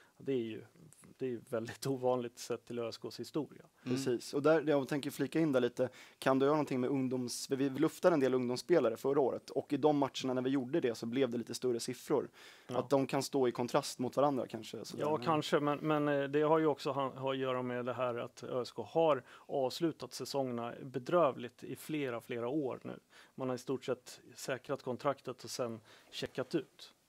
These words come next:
Speaker 1: Det må-, det finns ju, om man, om man tittar på siffrorna så är det ju bara, det, det är ju bara så.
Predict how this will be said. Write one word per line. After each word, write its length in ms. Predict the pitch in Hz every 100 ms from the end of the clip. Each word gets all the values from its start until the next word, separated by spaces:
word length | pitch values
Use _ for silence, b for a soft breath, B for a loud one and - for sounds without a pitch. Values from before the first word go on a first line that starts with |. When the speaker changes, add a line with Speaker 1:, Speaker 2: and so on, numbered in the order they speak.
| _ _ _
Speaker 1:
Det 160 | - 139
må-, 160 | 143
det 140 | 143 143
finns 300 | 165 160 147
ju, 220 | 131 135
om 200 | 139 131
man, 120 | 131
om 140 | 147 143
man 120 | 131
tittar 220 | 143 151
på 100 | 143
siffrorna 440 | 139 127 143 135 120
så 100 | 127
är 180 | 151
det 60 | 175
ju 60 | 123
bara, 300 | 120 135 139
det, 160 | 139 147
det 160 | 139 135
är 40 | 202
ju 100 | 147
bara 240 | - -
så. 180 | -